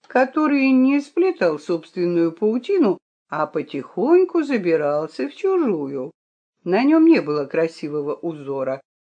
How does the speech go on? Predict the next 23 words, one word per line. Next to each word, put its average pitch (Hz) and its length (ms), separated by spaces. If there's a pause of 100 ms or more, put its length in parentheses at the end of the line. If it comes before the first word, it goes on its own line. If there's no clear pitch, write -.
Когда 196 380
Эдди 165 360
его 165 200
впервые 165 520
заметил, 170 640 (180)
то 170 140
сначала 233 520
принял 262 440
за 165 120
комочек 302 560
грязи, 175 560
запутавшийся 156 920
в - 60
шелковых 233 600
нитях. 123 480 (580)
Но 202 440
потом 302 840
он 240 300
увидел, 185 800 (180)
как 185 460
паучок 349 800
распрямил 165 920
лапы, 151 720